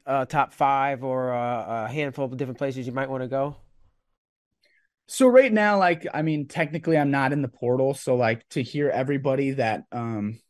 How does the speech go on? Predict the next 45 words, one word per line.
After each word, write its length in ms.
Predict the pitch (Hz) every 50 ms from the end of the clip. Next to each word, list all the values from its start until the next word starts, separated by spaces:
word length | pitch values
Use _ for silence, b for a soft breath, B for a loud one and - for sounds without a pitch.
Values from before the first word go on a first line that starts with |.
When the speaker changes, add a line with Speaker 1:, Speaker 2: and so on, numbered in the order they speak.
| - _
Speaker 2:
is 240 | - 120 120 117 110
wanting 460 | 113 117 120 120 120 123 127 135 135 127
to 100 | - 113
give 280 | 107 123 123 123 123
me, 360 | 123 120 120 117 113 110 113 _ _ _ _ _ _ - -
um, 480 | - 110 107 104 104 104 104 104 - - - -
like, 360 | 110 110 107 98 - - _ _ _ -
a 80 | - 107
visit 500 | 104 113 123 120 117 120 117 113 113 95
or 300 | 104 104 107 107 101 92
for 160 | - - 117
me 160 | 110 110 113
to 60 | 107 104
take 280 | - - 123 123 123
a 60 | 127
visit, 420 | 123 131 127 127 131 135 135 131 -
right? 280 | - 113 113 120 -
Like, 180 | 82 107 104 98
I 80 | 104 107
don't 160 | 113 113 80
really 240 | 107 110 104 104 101
know 260 | 98 98 101 104 110
those 300 | 120 120 123 135 131 -
things 340 | - 135 135 127 131 120 117
yet. 420 | 104 101 104 104 113 139 - - _ _ _ _ _ -
Speaker 1:
Yeah. 320 | 113 113 110 110 107 104
Speaker 2:
Um, 140 | 104 98 90
that, 220 | 104 104 104 101 104 - - -
I 80 | 82 98
mean, 140 | 101 101 101
that's 180 | 107 104 -
still, 220 | - - 117 104 101
like, 180 | 95 90 -
two 140 | - - 113
months 260 | 104 104 98 92 -
away. 440 | - 98 98 98 104 117 147 160 160 b b b b b b
And 120 | - 131
so 160 | - 175 180 214
it's 100 | 208 -
a 60 | 226
little, 300 | 220 220 220 208 180 151
it's 160 | 190 202 -
a 40 | 208
little 260 | 196 208 190 180 156
while, 520 | 120 113 117 120 123 135 139 143 156 -